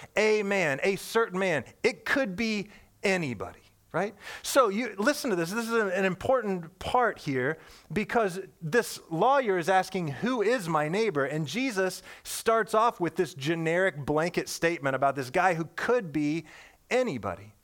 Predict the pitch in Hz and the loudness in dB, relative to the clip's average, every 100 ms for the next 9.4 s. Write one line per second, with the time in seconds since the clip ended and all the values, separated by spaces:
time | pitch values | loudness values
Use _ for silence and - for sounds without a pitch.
0 | _ - - - 226 240 175 277 311 302 | _ -20 -20 2 4 4 2 4 6 4
1 | 254 202 208 240 - 196 147 190 220 247 | 2 2 4 4 2 -4 -2 0 0 0
2 | 254 220 175 127 202 214 - 208 202 185 | -2 0 -2 0 2 2 2 2 2 0
3 | 165 175 165 120 - - 220 226 170 185 | -2 0 0 0 -6 0 0 0 -2 2
4 | 190 196 175 185 196 190 175 - - - | 4 4 2 2 6 6 4 0 -8 -4
5 | - 202 180 165 151 160 156 165 165 160 | 0 2 4 4 4 0 0 -2 0 0
6 | 156 170 156 143 175 180 156 - 185 185 | 0 0 0 0 0 0 0 2 0 0
7 | 165 - 175 170 143 175 151 147 127 - | -4 -4 -2 -2 0 0 0 -2 -4 -12
8 | - 139 156 170 156 147 147 156 143 147 | -8 2 4 4 2 0 2 2 2 0
9 | 156 - 131 123 | 0 -2 -4 -4